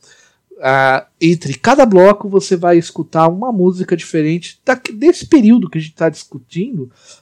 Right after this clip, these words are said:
Afinal, é uma forma de musicalmente também, é, adentrar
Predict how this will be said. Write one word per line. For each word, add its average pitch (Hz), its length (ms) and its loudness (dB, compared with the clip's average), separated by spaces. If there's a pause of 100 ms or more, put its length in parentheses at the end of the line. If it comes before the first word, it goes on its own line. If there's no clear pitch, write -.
(120)
Afinal, 196 920 -2 (260)
é 180 80 2
uma 180 220 2
forma 170 520 0
de 180 640 -10
musicalmente 175 960 -2
também, 170 440 -6 (420)
é, 135 720 0
adentrar 139 840 -2